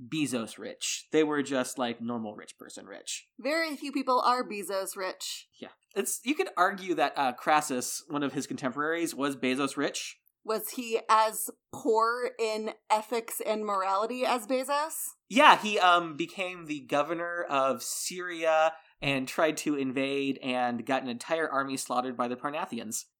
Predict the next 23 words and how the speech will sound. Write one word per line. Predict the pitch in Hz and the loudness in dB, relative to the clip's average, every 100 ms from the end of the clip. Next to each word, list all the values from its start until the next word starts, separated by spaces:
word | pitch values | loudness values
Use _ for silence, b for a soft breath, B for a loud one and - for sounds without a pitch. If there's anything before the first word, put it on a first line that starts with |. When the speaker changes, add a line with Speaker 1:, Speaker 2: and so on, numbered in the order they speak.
| _ | _
Speaker 2:
Cool. | 359 415 285 | 0 2 6
So | 262 | 6
there, | 269 277 - | 6 4 2
Bezos | 277 320 370 | 2 2 0
has | 320 277 233 | 2 2 4
a | 233 | 0
long, | 226 220 220 226 233 233 233 233 _ _ | 0 4 8 8 8 6 2 -2 _ _
illustrious | 226 214 214 226 - 220 202 190 - | 0 8 8 8 2 -2 -2 -4 0
history | 226 - 226 208 190 185 - _ | 0 0 -6 -8 -8 -10 -10 _
to | - | -12
follow. | 240 233 - 107 92 | 0 0 2 -4 0
Speaker 1:
Of | 151 139 117 | 2 2 2
rich | 139 - | 0 2
assholes. | 143 113 - 92 - - _ | 0 -2 -6 -8 -8 -8 _
Speaker 2:
Perfect. | 233 214 160 - - _ | -4 -2 -6 -12 -20 _
Speaker 1:
Yeah. | - - _ | -20 -20 _
And | 233 233 | -6 -4
he | 233 | -2
did | 247 339 - | 0 0 4
all | 240 240 | 4 4
the | 208 | 0
usual, | 165 180 190 180 175 | -4 -2 0 2 2
like, | 151 135 123 | 4 2 2